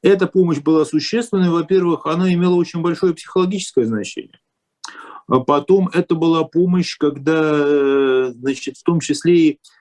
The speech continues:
сыграла большую роль, она позволила высвободить очень большие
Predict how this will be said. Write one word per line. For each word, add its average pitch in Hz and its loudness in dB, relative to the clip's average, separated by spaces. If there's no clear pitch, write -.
сыграла 160 2
большую 147 0
роль, 180 4
она 151 -4
позволила 147 0
высвободить 147 -2
очень 156 -2
большие 139 0